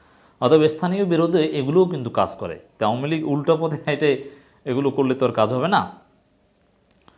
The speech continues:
নির্বাচনের পরপরই দলের সভাপতি প্রধানমন্ত্রী শেখ হাসিনা সংঘাত এড়াতে সংশ্লিষ্টদের বার্তা দেন,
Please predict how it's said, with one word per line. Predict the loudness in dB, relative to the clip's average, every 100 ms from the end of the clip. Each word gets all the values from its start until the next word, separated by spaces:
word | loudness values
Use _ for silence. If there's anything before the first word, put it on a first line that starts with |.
| _ _ _ _ _ _ 4
নির্বাচনের | 6 6 4 4
পরপরই | 6 6 4
দলের | 6 4
সভাপতি | 4 0 2 2 0 0 -10 _ -2
প্রধানমন্ত্রী | 0 0 -2 -4
শেখ | -2 0
হাসিনা | 0 -4
সংঘাত | -6 -2 0 2
এড়াতে | 2 0
সংশ্লিষ্টদের | -6 -10 -8 -8 -4 -4 -2
বার্তা | 2 0 2 -2
দেন, | -2 -4